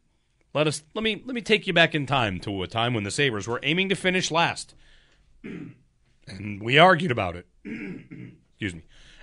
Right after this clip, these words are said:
And some of us had a really good time and enjoyed it. And others thought they need to change everything they can to stop this from happening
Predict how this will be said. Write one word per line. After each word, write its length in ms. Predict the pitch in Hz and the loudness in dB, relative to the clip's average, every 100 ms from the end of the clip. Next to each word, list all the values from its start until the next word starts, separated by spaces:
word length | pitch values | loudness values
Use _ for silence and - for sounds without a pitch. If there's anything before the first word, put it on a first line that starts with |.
| - | 4
And 260 | 147 139 | 4 4
some 220 | - 226 262 | 0 4 4
of 80 | |
us 100 | 202 | 4
had 140 | 165 135 | 4 0
a 60 | |
really 340 | 113 110 123 127 | 0 -2 0 0
good 160 | 127 | 0
time 200 | 131 131 | 0 2
and 80 | 139 | 2
enjoyed 300 | 139 156 180 | 0 0 0
it. 120 | 107 _ _ - - - - | -4 _ _ -20 -20 -20 -6
And 100 | 127 | 4
others 280 | 147 175 190 | 4 6 4
thought 340 | 160 139 - 127 | 6 4 4 0
they 80 | |
need 140 | 143 139 | 0 0
to 80 | 120 | 0
change 340 | 139 123 120 | 2 2 0
everything 320 | 127 160 175 | -2 0 2
they 120 | 170 | 2
can 300 | 160 135 123 117 | 2 0 -2 -4
to 100 | 113 | -6
stop 320 | - 110 - | 0 0 0
this 100 | 107 | -8
from 160 | 110 | -4
happening 380 | 98 101 90 - | -2 -2 -4 -12